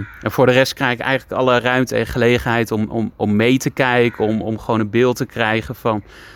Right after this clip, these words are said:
hoe alles daar gaat en, eh, hoe, hoe, hoe de cultuur is hier. Eh, dus daar ben ik vooral druk mee. En in de ochtend geef ik vaak een presentatie over suïcidepreventie. Ehm, eh, ja, ik heb het fantastisch naar mijn zin. Het, het grijpt me echt, dit land.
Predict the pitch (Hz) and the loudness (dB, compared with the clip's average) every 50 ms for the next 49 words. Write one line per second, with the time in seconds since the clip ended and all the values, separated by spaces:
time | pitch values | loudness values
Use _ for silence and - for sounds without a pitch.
0 | - - - - - - 120 117 113 120 120 120 120 117 - 113 117 113 113 110 | -20 -20 -20 -20 -10 -2 0 2 2 2 2 2 2 0 0 0 0 0 0 -2
1 | - - 147 165 185 165 131 - - 110 110 110 113 110 110 113 110 107 110 117 | -2 0 0 0 0 -2 -4 -2 0 0 2 2 2 4 4 4 4 2 2 2
2 | 117 113 113 110 113 117 117 117 110 113 113 117 120 117 117 - - 135 120 113 | 2 2 2 2 2 2 4 4 2 2 2 2 2 2 0 0 2 2 0 2
3 | - - 151 156 160 160 156 143 143 135 - - 151 151 151 156 156 180 - _ | 2 2 4 4 6 4 4 4 2 0 0 -2 -2 0 2 2 0 0 -4 _
4 | - - - - - - - _ _ _ - - 110 110 110 110 110 110 110 110 | -20 -20 -20 -20 -20 -20 -20 _ _ _ -4 0 2 4 4 4 4 4 4 4
5 | 107 110 107 123 120 110 110 120 117 120 127 127 120 131 127 135 120 - - - | 2 2 0 -2 -2 -2 0 2 2 2 2 2 2 2 2 2 0 -4 -2 0
6 | 131 127 120 120 123 135 135 131 143 131 131 131 135 135 123 110 110 113 113 110 | 2 2 2 2 0 0 2 2 2 4 4 6 4 4 4 2 2 2 2 2
7 | 104 131 120 - - 127 117 - - 127 117 113 110 123 - - - 113 110 104 | 2 2 0 0 -4 -6 -6 -2 0 0 0 0 0 -2 -6 -2 -2 -2 -2 -2
8 | - 120 101 - - 120 113 - - 107 - 117 110 110 104 - - 101 104 107 | -4 -8 -10 -4 0 0 0 0 -2 -4 -2 0 0 0 -2 -2 -2 0 0 0
9 | 117 - - 113 - - 123 117 113 110 - 123 117 113 120 - 117 113 - - | 0 -2 -4 -10 -4 0 0 0 0 0 -2 -4 -2 -2 -4 -6 -6 -8 -4 0
10 | 127 120 117 120 - - 175 180 - - - - - - - - - - - - | 0 2 2 2 0 -2 -6 -6 -8 -10 -20 -20 -20 -20 -20 -20 -20 -20 -20 -20
11 | - - - - - - - - - 104 104 104 104 104 104 107 104 104 104 104 | -20 -20 -20 -20 -20 -18 -12 -6 -2 0 2 2 2 4 2 2 2 2 2 2
12 | 104 101 98 - - - - - - - - 117 113 113 110 110 110 113 113 113 | 0 0 -4 -8 -14 -20 -20 -18 -14 -10 -4 -2 0 2 2 4 4 2 2 0
13 | - 123 120 - - - 117 - 151 135 - - 143 123 127 131 123 123 123 123 | 0 -4 -4 -2 -2 -4 0 2 0 0 2 0 0 2 4 4 4 4 4 4
14 | 117 131 131 131 123 117 113 101 - - 117 113 - - - - 127 131 131 143 | 4 4 4 6 6 4 2 0 -2 -4 -6 -6 -6 -6 -8 -4 -2 0 2 2
15 | 143 135 135 120 104 131 - - 143 139 131 135 127 127 135 160 180 - - | 2 2 0 0 0 -2 -4 0 0 0 0 2 0 0 0 -2 -6 -10 -16